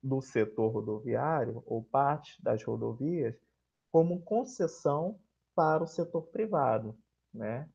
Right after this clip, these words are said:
atuar, né? Então, isso você vai ter essa relação devida, essa, essa relação custo-benefício não são, não ser tão barato, podemos falar assim, entre aspas, em comparação ao setor ferroviário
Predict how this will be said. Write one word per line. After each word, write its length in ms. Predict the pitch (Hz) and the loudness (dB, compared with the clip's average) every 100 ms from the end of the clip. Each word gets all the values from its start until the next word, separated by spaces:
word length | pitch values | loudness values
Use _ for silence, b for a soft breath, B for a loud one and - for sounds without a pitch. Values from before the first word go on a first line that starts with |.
| - | -4
atuar, 680 | 120 120 - 165 127 110 - _ _ | -4 -2 0 2 2 0 -10 _ _
né? 180 | 214 - | -12 -10
Então, 340 | 120 117 117 117 | -6 -2 -2 -2
isso 460 | 117 139 - 196 _ _ _ | -4 -6 -8 -16 _ _ _
você 220 | - 120 123 | -10 -4 -2
vai 180 | 127 | -2
ter 480 | 127 - 117 123 143 _ _ - | -4 -2 0 0 -2 _ _ -4
essa 240 | 120 131 | -2 -2
relação 560 | 127 131 135 135 123 135 | -2 0 0 -2 -6 -4
devida, 480 | 127 113 117 131 | -4 -2 -2 0
essa, 380 | 127 120 127 - - | 0 0 -4 -4 -6
essa 300 | 117 - 117 | -6 -2 -2
relação 460 | 120 117 - 120 120 | 0 -2 -4 -10 -6
custo-benefício 1120 | 135 143 143 135 131 123 113 - 147 180 - _ _ _ - | -2 -2 -2 -6 -6 -4 -8 -6 -6 -6 -8 _ _ _ -6
não 160 | 143 156 | -6 -4
são, 360 | - 151 160 - - | -4 -4 -4 -8 -4
não 200 | 139 151 | -2 -2
ser 320 | - 135 - | 0 -2 2
tão 320 | 117 123 135 _ _ _ | 0 0 -4 _ _ _
barato, 640 | - 135 139 120 135 160 160 | 0 2 2 2 0 -4 0
podemos 380 | 123 120 120 - | 2 2 -2 -4
falar 200 | 113 110 | -4 -4
assim, 200 | - 110 | -4 -8
entre 260 | 107 139 | -4 -2
aspas, 500 | 139 127 143 - 156 _ - | 0 -2 -4 -10 -14 _ -14
em 80 | 139 | -10
comparação 760 | 135 131 127 127 117 117 139 _ _ _ - | -6 -4 -4 -4 -6 -6 -6 _ _ _ -4
ao 100 | 120 | -4
setor 460 | - 120 117 110 107 | 0 -2 0 -4 -2
ferroviário 800 | 117 120 123 127 117 107 123 | -2 -2 -4 -2 0 0 -2